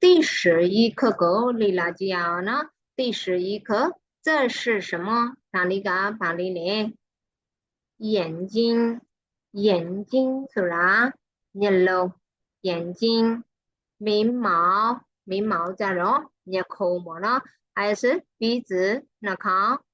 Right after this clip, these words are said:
嘴，不是。耳朵，那牙齿、短，舌头、下、头发，视频。游戏，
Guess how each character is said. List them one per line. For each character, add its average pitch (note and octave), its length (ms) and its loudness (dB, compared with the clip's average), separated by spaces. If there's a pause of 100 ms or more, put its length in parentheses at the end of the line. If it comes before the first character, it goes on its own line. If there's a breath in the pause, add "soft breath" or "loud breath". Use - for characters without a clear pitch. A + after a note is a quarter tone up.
(100)
嘴， F#3 560 -2 (180)
不 E3+ 120 -4
是。 E3+ 120 -6 (760)
耳 F3+ 240 -2
朵， C4+ 540 0 (360)
那 G#3 640 -4 (1160)
牙 G#3 600 -2
齿、 G3 800 -4 (240)
短， F#3+ 480 -2 (200)
舌 C4+ 280 -4
头、 G3+ 640 -2 (140)
下、 G3+ 760 -4 (320)
头 E3+ 300 -16
发， A3 460 -2 (160)
视 G3+ 80 -4
频。 F3+ 440 -4 (2000)
游 F#3 360 -2
戏， C#4+ 600 -4